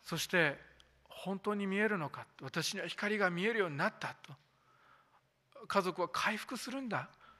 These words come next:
目が見えるようになるんだ」と思って大騒ぎをして、そしてお医者さんのところに行って検査を受けに行きます。すると、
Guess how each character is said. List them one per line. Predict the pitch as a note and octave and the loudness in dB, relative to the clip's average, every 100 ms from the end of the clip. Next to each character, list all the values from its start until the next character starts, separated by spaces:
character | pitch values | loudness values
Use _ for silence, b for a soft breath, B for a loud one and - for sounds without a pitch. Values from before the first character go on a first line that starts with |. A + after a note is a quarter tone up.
| B | B
目 | C#3+ A#3+ | 2 8
が | B3 | 8
見 | F#3 A3 | 8 2
え | |
る | C#4 | 2
よ | A3+ | 2
う | |
に | |
な | G#3 | 4
る | C4 | 4
ん | G#3+ | 4
だ」 | D#3 | 2
と | D3 | 2
思 | C#3 C#3 | -2 -2
っ | |
て | - | -2
大 | E3+ B3 | 0 4
騒 | C4+ A#3+ | 8 8
ぎ | E3 | 6
を | D3 | 0
し | - | -4
て、 | |
そ | - F#3 | -6 -6
し | - | 0
て | G3 F3+ F3+ B B B B | 2 2 0 B B B B
お | - G#3+ | -2 0
医 | |
者 | B3+ | 2
さ | B3 C#4+ | 4 4
ん | C4 | 4
の | |
と | C4 | 2
こ | B3+ | 4
ろ | A#3+ | 2
に | D#3 | 0
行 | C3+ | -4
っ | |
て | - D#3 | -4 -4
検 | - C#4+ A#3 | 4 4 8
査 | D3+ | 6
を | C3+ | 6
受 | C3 | -2
け | |
に | B2 | -4
行 | A2 | -8
き | D3 | -10
ま | C3+ | -12
す。 | - | -12
す | - F3+ | -6 -6
る | F#3 | -6
と、 | - A#3 C#3 | 2 4 4